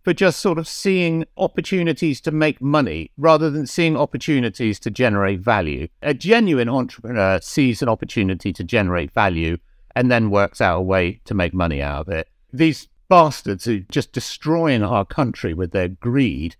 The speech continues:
and, you know, grasping opportunities, often, you know, using political power and corruption to do so. And, and the growth of the sort of rentier economy, which now accounts for, I think, over fifty percent of G D P. You know, when I was,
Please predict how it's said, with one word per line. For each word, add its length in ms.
and, 160
you 60
know, 80
grasping 640
opportunities, 920
often, 280
you 80
know, 60
using 440
political 500
power 320
and 140
corruption 500
to 120
do 240
so. 320
And, 180
and 220
the 60
growth 520
of 120
the 100
sort 180
of 140
rentier 500
economy, 640
which 240
now 220
accounts 480
for, 140
I 140
think, 180
over 260
fifty 380
percent 380
of 120
G 220
D 140
P. 460
You 100
know, 100
when 160
I 160
was, 360